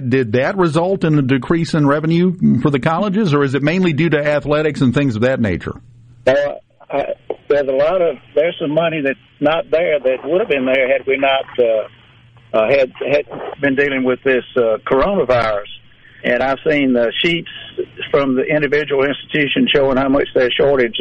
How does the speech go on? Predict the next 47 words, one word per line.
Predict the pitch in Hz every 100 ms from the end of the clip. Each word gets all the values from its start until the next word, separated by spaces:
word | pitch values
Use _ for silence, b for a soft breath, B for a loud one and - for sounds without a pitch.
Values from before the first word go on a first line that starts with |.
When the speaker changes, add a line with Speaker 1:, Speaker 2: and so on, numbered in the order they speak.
| 120 -
Speaker 2:
shortages | - 160 139 123 123 110 - B B B B B -
of | 120
just | - 131 135
routine | 143 131 147 139
operating | 135 143 135 127 113 -
funds, | 120 117 113 - -
uh, | 117 101 -
are, | - 113 - B B -
how | 120 135
they're | 135
gonna | 127 131 117 117 143 -
impact | 143 127 135 127
what | 131 135
we're | 127
trying | 123 135 117
to | 110
do. | 113 117 104 - _ _ _ _ _ _ _ - - - - - -
Speaker 1:
So | - 139 127
it | 131
did | 120 170 147
definitely | 160 147 147 131
have | 143
an | 135
impact, | 139 156 127 120 -
and | 117
that's | 123 117
something | 151 139 135
else | 143 151 135
that | 123
you | 123 131
guys | 143 131 117
are | 117
gonna | 127 131
add. | 151 147 151
Now, | 143
now, | 151 147
Ken, | 139 170 160 151
uh, | 139 131
do | 131
you | 131 147 170
know, | 156 180
can | 156 143 131 123 -
any | 165 160 151
of | 123
the | 120
cares | - 135 147 151 120
money, | 143 147 151 147